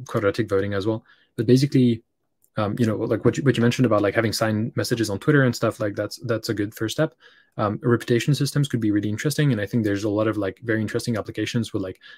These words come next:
N F Ts and stuff. Maybe we can work with Stargaze to do some kind of, like, cross-chain identity,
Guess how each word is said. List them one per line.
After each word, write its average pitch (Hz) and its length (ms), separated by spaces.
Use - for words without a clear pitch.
N 101 100
F 98 140
Ts 139 320
and 101 100
stuff. - 240
Maybe 107 180
we 107 80
can 104 140
work 104 200
with 110 100
Stargaze 127 500
to 120 80
do 107 160
some 110 240
kind 110 240
of, 98 60
like, 95 160
cross-chain 117 420
identity, 107 680